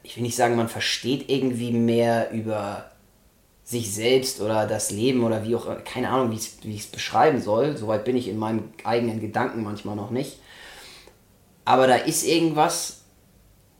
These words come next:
was sehr interessant ist. Deswegen kann ich es gut nachvollziehen, dass du dich damit offensichtlich sehr auseinandersetzt.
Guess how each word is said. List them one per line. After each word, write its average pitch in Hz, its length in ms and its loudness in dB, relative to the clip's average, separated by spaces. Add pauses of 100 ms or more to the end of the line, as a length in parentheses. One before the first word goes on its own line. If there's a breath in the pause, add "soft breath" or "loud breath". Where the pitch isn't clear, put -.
(1200)
was 127 200 -6
sehr 156 140 4
interessant 160 460 -2
ist. - 140 -10
Deswegen 123 280 -4
kann 135 160 -4
ich 127 80 -8
es - 60 -14
gut 151 140 -8
nachvollziehen, 127 500 -2
dass 113 140 -4
du 113 60 -8
dich 113 140 -4
damit 110 260 -2 (500)
offensichtlich 113 720 -4
sehr 127 240 2
auseinandersetzt. 123 960 -6